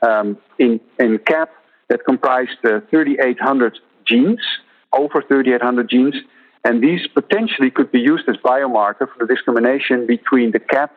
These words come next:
patients and the no cap I C U controls. And actually, we detected a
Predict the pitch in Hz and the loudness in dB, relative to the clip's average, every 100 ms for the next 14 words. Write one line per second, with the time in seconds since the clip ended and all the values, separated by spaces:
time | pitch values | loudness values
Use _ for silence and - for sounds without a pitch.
0 | - 123 117 - 113 - _ - _ - | -2 -2 0 -2 -4 -6 _ -20 _ -4
1 | 117 113 120 139 160 - 123 - 127 117 | 0 0 2 0 -2 0 0 0 -2 -2
2 | 113 - 110 113 110 98 - 156 90 - | -2 -2 0 0 0 -4 0 0 0 -6
3 | - - _ _ _ _ 117 147 180 - | -16 -20 _ _ _ _ 0 0 -2 0
4 | 139 139 - 127 120 123 - 185 143 123 | 0 0 0 0 0 0 -2 0 -2 -4
5 | - | -2